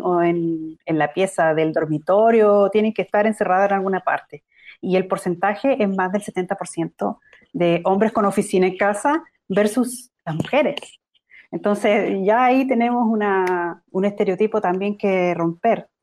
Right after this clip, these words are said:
Ahora, si me preguntas a mí cómo lo he vivido, eh,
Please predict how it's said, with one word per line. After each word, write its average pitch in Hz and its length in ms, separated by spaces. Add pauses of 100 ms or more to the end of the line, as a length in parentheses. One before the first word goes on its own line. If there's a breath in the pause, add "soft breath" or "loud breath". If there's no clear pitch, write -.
(300 loud breath)
Ahora, 190 200
si 185 80
me 175 100
preguntas 185 360
a 185 100
mí 208 160
cómo 208 220
lo 208 100
he 208 40
vivido, 233 600 (560 loud breath)
eh, 185 420